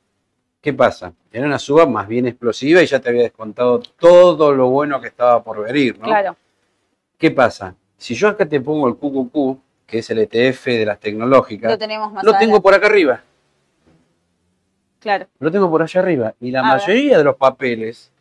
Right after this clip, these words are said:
Speaker 1: tecnológicos, y te cito algunos, Apple, Microsoft,
Speaker 2: Acá, mirá,
Speaker 1: em,
Speaker 2: el Q Q Q.
Speaker 1: Amazon. Mirá, gracias por el dato. Mirá qué distinto que está esto. Uy, perdón. <laughs> Ahí está.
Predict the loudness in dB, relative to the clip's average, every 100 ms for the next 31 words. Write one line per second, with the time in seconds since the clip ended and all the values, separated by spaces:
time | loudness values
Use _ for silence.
0 | _ -12 -2 4 4 4 -6 -6 -6 _
1 | -16 -12 -10 -4 -2 2 4 4 -2 -8
2 | 2 6 6 4 -2 -4 -6 _ _ _
3 | _ -6 4 6 6 4 -2 -8 -2 0
4 | 0 -2 -6 -2 -4 -4 -2 2 2 2
5 | 0 -2 -2 -6 -8 -10 -4 4 6 6
6 | 4 0 -4 -6 -8 -4 0 2 0 -2
7 | -4 -4 -6 -10 -6 -2 -2 -4 _ _
8 | _ -4 -2 -2 0 0 -2 -8 -6 -4
9 | -4 -2 -2 -2 -4 -18 -14 -8 -8 -8
10 | -12 -12 -14 _ -20 -20 _ _ -8 -8
11 | -8 _ -20 -20 _ _ _ -14 -12 -4
12 | -4 -4 -8